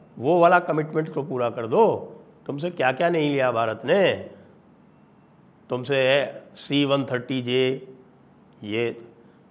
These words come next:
लिए भारत ने, सी eighteen Hercules ये लिया भारत ने। ये बड़े बड़े जो आपके ट्र-, transport जहाज़ जो हैं वो पूरा का पूरा जो उनका जो,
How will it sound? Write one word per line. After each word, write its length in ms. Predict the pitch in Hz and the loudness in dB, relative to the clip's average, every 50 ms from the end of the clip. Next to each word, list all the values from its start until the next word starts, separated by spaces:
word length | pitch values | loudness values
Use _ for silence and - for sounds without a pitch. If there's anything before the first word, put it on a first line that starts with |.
| - - 123 | -20 -16 -10
लिए 280 | 107 117 120 120 120 | -6 -4 -2 -2 -2
भारत 340 | 117 110 110 113 113 113 120 | 0 0 -2 -2 -2 -4 -6
ने, 300 | 110 110 110 104 104 104 - - - - - _ _ _ | -6 -6 -4 -6 -6 -10 -14 -20 -20 -20 -20 _ _ _
सी 220 | - - - 143 139 | -16 -8 -4 -2 0
eighteen 600 | 135 135 127 123 127 160 180 160 135 127 131 139 - - - - - - - _ _ - - | 0 0 0 -2 -2 -4 -4 -4 -4 -6 -8 -12 -16 -20 -20 -20 -20 -20 -20 _ _ -12 -10
Hercules 480 | 110 110 - - 127 123 131 131 127 - - - - - | -8 -8 -8 -8 -6 -4 -4 -4 -6 -6 -10 -18 -20 -16
ये 200 | 107 98 98 110 | -12 -8 -6 -6
लिया 260 | 117 117 117 120 117 113 | -4 -2 -2 -2 -2 -2
भारत 320 | 107 98 110 107 107 107 107 | -2 -2 -4 -4 -6 -8 -8
ने। 200 | 104 104 104 104 - - - - - - - _ _ _ - | -8 -8 -8 -10 -14 -20 -20 -20 -20 -20 -20 _ _ _ -8
ये 260 | 113 127 160 208 - - - - - - - _ _ _ _ - | -6 -6 -6 -6 -10 -16 -20 -20 -20 -20 -20 _ _ _ _ -14
बड़े 300 | 110 101 110 127 135 135 | -6 -2 0 0 2 2
बड़े 280 | 131 131 123 127 131 127 | 0 0 0 0 0 0
जो 140 | 123 127 117 | 0 0 -2
आपके 340 | 117 107 113 113 - - 131 | 0 -2 -4 -6 -6 -10 -12
ट्र-, 240 | - - 139 139 | -10 -10 -10 -8
transport 520 | 123 107 107 107 - - - 117 120 117 117 | -6 -6 -6 -6 -6 -8 -6 -6 -6 -6 -6
जहाज़ 320 | 113 104 101 117 123 120 | -4 -2 0 0 0 0
जो 120 | 120 113 107 | -2 -4 -4
हैं 120 | 113 123 | -2 -2
वो 140 | 131 127 117 | -2 -4 -6
पूरा 300 | - - 131 123 127 127 | -8 -6 -4 -2 -2 -2
का 100 | 127 127 | -2 -4
पूरा 300 | 113 127 120 123 127 127 | -6 -4 -2 -2 -2 0
जो 160 | 127 127 123 | 0 -2 -2
उनका 240 | 117 117 113 123 123 | -2 -4 -4 -4 -4
जो, 320 | 123 123 113 107 - - | -4 -4 -6 -6 -8 -14